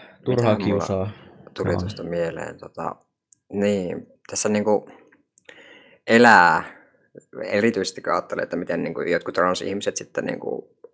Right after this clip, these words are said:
Speaker 2: asettautuu myöskin vähän niinku, asettaa itsensä näitten niin kutsuttujen trendereiden yläpuolella, niin siinä elää niinku kaksi semmoista ajatusta siitä, että mitä on todellisuudessa olla trans. Ja
Speaker 1: Mm.
Speaker 2: toisilla on niinku selkeä niin sanotusti transmedikalistinen näkökulma siitä, että tarvii, että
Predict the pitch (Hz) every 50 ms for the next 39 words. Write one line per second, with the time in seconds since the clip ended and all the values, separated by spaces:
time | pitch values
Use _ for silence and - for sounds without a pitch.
0 | _ _ _ - 110 104 98 90 - - 92 90 90 - 95 95 98 95 92 95
1 | 95 98 - - - 98 - 92 90 90 95 98 104 98 95 - - - - -
2 | - 98 101 104 95 - - 95 92 - - - - 95 98 92 90 87 87 -
3 | 95 92 90 - - - - _ - - - - - - - - - - _ _
4 | _ _ _ _ - _ _ _ 104 107 110 113 110 107 98 - - - 98 95
5 | - - 101 - _ _ - 95 90 85 90 82 - 90 95 95 92 92 87 87
6 | 87 87 90 85 85 - - 92 92 92 85 82 - - - - - - 85 -
7 | - - - 87 90 92 90 87 - 95 92 92 98 113 123 113 95 85 87 87
8 | 85 - 90 92 92 - - - 87 90 - - - 90 90 87 87 85 - -
9 | 90 - - 90 85 90 85 - - 87 87 85 92 82 76 90 85 - 95 92
10 | 98 92 85 87 - 85 82 80 - - - - 85 87 85 82 78 - - -
11 | 85 82 80 78 85 90 - - - _ - - - - _ - - 87 92 -
12 | - - - 101 98 101 104 107 104 101 95 95 92 87 92 92 90 - 101 95
13 | 98 101 92 - - 92 87 87 87 87 87 90 92 90 85 - - - - -
14 | 92 85 82 - _ _ - 98 98 98 98 92 - - 92 92 90 95 - -
15 | 87 87 87 - - 87 90 90 87 87 87 87 87 85 85 87 85 90 90 -
16 | 85 90 - - 65 85 - - 80 87 87 90 87 87 87 85 85 82 - -
17 | - - - 92